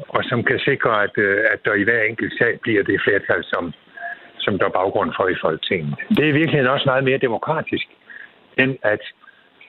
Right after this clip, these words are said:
nogle partier låser sig fast til hinanden. Jeg kan jo huske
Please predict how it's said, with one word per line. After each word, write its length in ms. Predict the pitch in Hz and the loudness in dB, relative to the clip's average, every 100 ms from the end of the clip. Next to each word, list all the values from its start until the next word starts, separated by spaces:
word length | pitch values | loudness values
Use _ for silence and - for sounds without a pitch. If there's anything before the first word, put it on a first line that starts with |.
| - | 0
nogle 200 | 117 110 | 0 2
partier 420 | 113 - 147 110 | -2 0 2 4
låser 340 | 110 110 117 | 2 2 0
sig 200 | 92 98 - | 0 -2 0
fast 160 | 120 - - | -4 -4 -4
til 120 | 104 | -2
hinanden. 420 | 90 90 95 101 - - - - - - - - - - - 131 | 2 0 0 -6 -8 -14 -14 -20 -20 -20 -20 -20 -20 -20 -4 0
Jeg 140 | 156 | 2
kan 120 | 165 | 2
jo 100 | 151 | 2
huske 360 | 139 202 - | 2 0 0